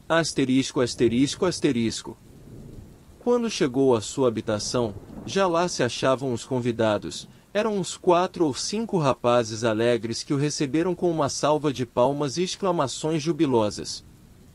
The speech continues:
"Com que, então?" disse um deles, "temos hoje um almoço de arromba." "Qual o que?" respondeu o lobo contristado, "nada encontrei digno de vós, nos mercados, tudo já tinha sido arrematado."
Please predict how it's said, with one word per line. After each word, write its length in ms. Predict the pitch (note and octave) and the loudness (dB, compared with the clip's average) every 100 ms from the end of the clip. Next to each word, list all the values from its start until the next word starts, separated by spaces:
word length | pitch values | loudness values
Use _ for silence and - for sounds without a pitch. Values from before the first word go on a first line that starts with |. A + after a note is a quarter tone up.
| - - - - - | -20 -20 -20 -20 -8
"Com 260 | - F3 C3 | 0 0 0
que, 320 | - C#3+ - _ - | 0 0 0 _ -6
então?" 560 | D3+ C3+ - A#2+ A#2 A#2+ _ - | -2 -2 0 0 0 -6 _ -14
disse 400 | C3 G#3+ A#3 A3 | -4 -2 -2 -2
um 120 | E3+ | -2
deles, 520 | B2 B2 G#2 D#2 - - _ - | 4 4 4 -2 -14 -18 _ -4
"temos 400 | A3 A3 D3+ E3 | -2 0 0 4
hoje 300 | F#3 F#3+ G3+ | 4 4 -2
um 60 | |
almoço 560 | F#3 C3+ B2 F3 F#3+ G3 | -2 0 2 2 0 -4
de 120 | F#3+ | 0
arromba." 540 | E3+ A#2 A2+ G2+ - - _ _ _ _ - - - - - - | 0 0 -2 -2 -8 -16 _ _ _ _ -20 -20 -20 -20 -20 -4
"Qual 300 | C#4 C4+ B3 | 2 2 2
o 100 | A3 | -4
que?" 320 | - C3 G2+ - _ | -2 -2 -2 -8 _
respondeu 640 | - F#3+ - F3+ C3+ C#3 C#3 | -2 -2 0 -2 0 2 4
o 40 | |
lobo 380 | A#2+ C3 C3+ C3+ | 6 4 4 -2
contristado, 800 | C3+ A2 A2 - A#2+ A2+ F#2 - _ | -4 -4 -6 0 2 2 0 -8 _
"nada 380 | E3+ G#3+ A#3+ A#3 | -4 0 0 -2
encontrei 520 | A3+ G3 D#3+ D3 D3 | -4 -2 -2 0 -2
digno 420 | A#2+ D3 D3 C#3 B2 | 0 -2 -2 -2 0
de 140 | A#2+ | -2
vós, 500 | G#2 A#2 G#2 - - _ _ | 2 2 2 -2 -10 _ _
nos 240 | F3 G3+ F3 | -4 -4 0
mercados, 800 | F#3+ C3 - C3+ B2 G#2 - - _ _ | -2 -2 0 2 2 0 -12 -16 _ _
tudo 340 | - C4 A3 A3+ | -4 -2 0 -2
já 180 | G3 E3 | -2 -2
tinha 320 | - F#3+ D#3 | -4 -2 -2
sido 380 | - F3 F#3 F3 | -4 -2 0 2
arrematado." 760 | F3+ G3 F3+ - A2+ G2 D#2 | 2 0 -2 0 0 0 -6